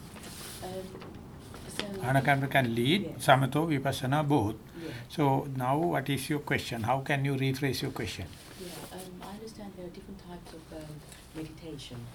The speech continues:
Speaker 1: bhavana.
Speaker 2: Pardon me?
Speaker 1: There's m-, different types of, uh, meditation.
Speaker 2: No, no, we'll leave it aside.
Speaker 1: Yeah.
Speaker 2: We give a challenge to you now.
Speaker 1: Yeah.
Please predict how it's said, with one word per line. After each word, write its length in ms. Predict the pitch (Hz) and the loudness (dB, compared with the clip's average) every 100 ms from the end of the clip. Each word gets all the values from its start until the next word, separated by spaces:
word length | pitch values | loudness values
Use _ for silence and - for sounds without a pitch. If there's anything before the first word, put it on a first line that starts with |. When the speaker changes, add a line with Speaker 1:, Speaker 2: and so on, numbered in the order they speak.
| - | -12
Speaker 1:
bhavana. 340 | 139 120 107 98 - - - | -10 -10 -10 -12 -14 -16 -2
Speaker 2:
Pardon 240 | 123 123 | 2 6
me? 80 | 165 220 - | 4 4 -2
Speaker 1:
There's 160 | 165 156 | -8 -8
m-, 60 | - | -8
different 280 | 180 175 | -8 -10
types 300 | 170 160 - | -10 -14 -12
of, 200 | 160 151 | -12 -10
uh, 160 | 143 131 131 - - - | -8 -8 -10 -16 -20 -10
meditation. 680 | 156 147 143 165 131 - 113 | -6 -6 -6 -6 -6 -2 2
Speaker 2:
No, 100 | 170 | 4
no, 80 | 135 | 4
we'll 280 | 147 170 | 6 8
leave 200 | 147 147 | 8 8
it 140 | 143 135 | 6 4
aside. 400 | 113 113 180 185 - | 4 8 6 4 -8
Speaker 1:
Yeah. 80 | - - | -12 0
Speaker 2:
We 180 | 135 151 | 4 6
give 180 | 143 151 | 8 6
a 60 | 160 | 6
challenge 400 | 165 143 131 - | 8 8 8 4
to 80 | 127 | 2
you 180 | 107 98 | 2 0
now. 140 | 85 - | -4 -8
Speaker 1:
Yeah. 80 | - | -14